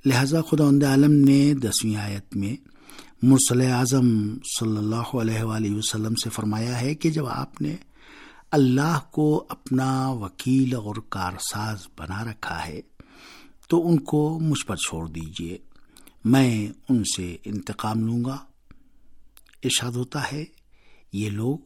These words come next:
آپ کو جو کچھ کہہ رہے ہیں اس پر صبر کریں اور اچھے انداز میں ان کو خود سے دور کر دیں۔ ظاہر ہے مشکلات ہمیشہ آہستہ آہستہ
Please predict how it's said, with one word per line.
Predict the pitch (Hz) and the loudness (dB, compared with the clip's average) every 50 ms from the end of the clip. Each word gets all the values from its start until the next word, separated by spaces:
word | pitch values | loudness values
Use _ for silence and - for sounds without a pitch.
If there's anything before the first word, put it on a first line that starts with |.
| _ _ - - - - - - - _ _ - - - | _ _ -20 -20 -20 -20 -20 -20 -20 _ _ -18 -8 -4
آپ | 156 160 165 - - - | -2 -2 -2 -4 -8 -8
کو | - 190 | -4 -4
جو | 190 165 170 156 | -2 -2 -2 -4
کچھ | - 190 - - | -4 -4 -6 -6
کہہ | - - 185 160 | -4 -2 -2 0
رہے | 160 151 123 | 0 0 -2
ہیں | 113 110 110 98 95 98 123 | -2 -2 -4 -4 -4 -4 -6
اس | 165 - - _ - - - - | -6 -6 -10 _ -10 -10 -10 -6
پر | - 107 - - - | -8 -6 -6 -6 -6
صبر | 87 82 85 98 | -8 -8 -10 -12
کریں | 98 - 127 127 147 175 - _ _ - _ - - - - - - - - - _ - | -10 -8 -8 -6 -8 -8 -10 _ _ -20 _ -20 -20 -20 -20 -20 -20 -20 -20 -20 _ -4
اور | - 143 139 139 143 147 - - - | -2 -2 0 0 -2 -4 -6 -8 -14
اچھے | 175 - - - 185 180 | -10 -4 -2 0 0 0
انداز | 127 107 92 87 87 87 90 - - | 0 -2 -4 -4 -6 -10 -10 -8 -8
میں | 101 120 143 170 214 - - _ - | -6 -6 -6 -8 -10 -14 -16 _ -6
ان | 139 110 92 | -6 -4 -4
کو | 85 - - 90 95 117 - - _ _ | -6 -8 -10 -10 -10 -12 -16 -20 _ _
خود | - _ - - - 127 - - - - | -20 _ -20 -12 -10 -8 -6 -6 -6 -6
سے | - 101 127 131 - | -6 -8 -8 -8 -8
دور | - 80 65 - - | -8 -8 -8 -10 -10
کر | - - - - - | -12 -12 -12 -12 -14
دیں۔ | 80 69 - - - - - - - - - _ _ _ _ _ _ - _ - - - - 113 | -14 -14 -16 -16 -20 -20 -20 -20 -20 -20 -20 _ _ _ _ _ _ -20 _ -20 -20 -20 -12 -8
ظاہر | 113 117 117 120 110 92 | -4 -4 -2 -2 -4 -4
ہے | - 104 107 107 104 104 | -6 -6 -6 -6 -4 -4
مشکلات | 98 98 98 101 92 - - - 98 98 98 98 104 - - - - | -4 -4 -2 -2 -4 -4 -6 -6 -6 -4 -6 -8 -10 -12 -10 -6 -4
ہمیشہ | 110 104 - - - 113 | -4 -2 -2 -4 -4 -4
آہستہ | 104 101 101 92 101 101 - - - - - 110 | -6 -8 -10 -8 -8 -10 -8 -6 -8 -6 -6 -8
آہستہ | 95 85 85 92 - - - - - 95 92 | -8 -8 -8 -8 -8 -8 -8 -8 -8 -8 -8